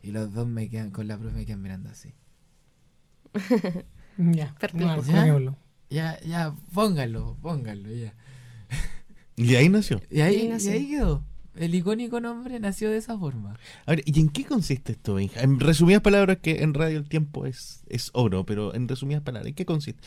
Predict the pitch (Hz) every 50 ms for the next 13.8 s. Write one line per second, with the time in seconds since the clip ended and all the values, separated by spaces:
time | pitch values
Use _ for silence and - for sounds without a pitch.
0 | - - - - - - 160 - 165 170 208 220 226 220 214 202 - 196 175 -
1 | - - - - 117 101 110 123 127 - - 151 143 143 139 135 135 135 - -
2 | - - - - - - _ _ - - - 90 90 98 95 92 90 90 90 95
3 | 107 113 120 123 131 135 139 139 139 139 139 143 143 131 147 147 147 165 170 190
4 | 214 220 202 190 214 208 214 226 233 247 208 208 - 196 196 190 185 175 170 180
5 | 170 180 185 180 175 165 170 160 151 151 165 160 160 156 - 165 170 185 185 -
6 | - - 151 156 - - 151 147 147 147 143 147 147 147 147 220 - 147 139 120
7 | 254 240 - - 202 180 175 175 - - - 196 202 214 214 180 185 170 - 170
8 | - - - 160 139 113 101 98 87 101 123 131 143 147 143 143 135 127 127 123
9 | 120 92 67 64 - - 110 131 147 151 147 143 147 139 139 131 127 123 - -
10 | - 67 113 - - 175 208 214 214 190 175 - - 180 185 175 165 143 147 -
11 | 147 147 123 110 107 80 67 80 113 123 120 120 110 110 113 113 110 110 117 -
12 | - 143 143 147 143 143 143 143 127 - 135 139 - 131 123 117 98 - - -
13 | - - - 175 190 190 170 120 120 - - 113 110 - - -